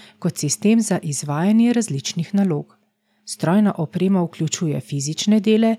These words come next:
kot so trdi disk, ram, pomnilnik in procesor, medtem ko programska oprema vključuje programe in operacijski sistem, ki pomagajo pri obdelavi podatkov in upravljanju z računalnikom.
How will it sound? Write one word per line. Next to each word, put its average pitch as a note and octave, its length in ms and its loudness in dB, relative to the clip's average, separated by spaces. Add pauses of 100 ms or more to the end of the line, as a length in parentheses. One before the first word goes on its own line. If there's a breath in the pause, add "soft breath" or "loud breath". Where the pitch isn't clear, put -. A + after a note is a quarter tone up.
(280 loud breath)
kot - 200 -6
so C3+ 100 -6
trdi G3 380 2
disk, G3 440 -2 (180)
ram, G#3+ 340 2
pomnilnik A#3+ 640 4 (240 loud breath)
in A#3 160 4
procesor, A#3+ 680 -2 (380 soft breath)
medtem E3 360 0
ko - 160 -8
programska D3 680 -4
oprema B3 540 2 (280 loud breath)
vključuje G#3 580 0
programe F#3+ 720 0 (100)
in D3+ 180 -4
operacijski D3 760 -4
sistem, A3+ 540 0 (300 loud breath)
ki - 140 -4
pomagajo G3 640 0
pri E3 200 -4
obdelavi D3 560 -4
podatkov G3+ 720 -2 (320 loud breath)
in B3+ 160 4
upravljanju E3 680 0
z - 80 -4
računalnikom. D3+ 960 -2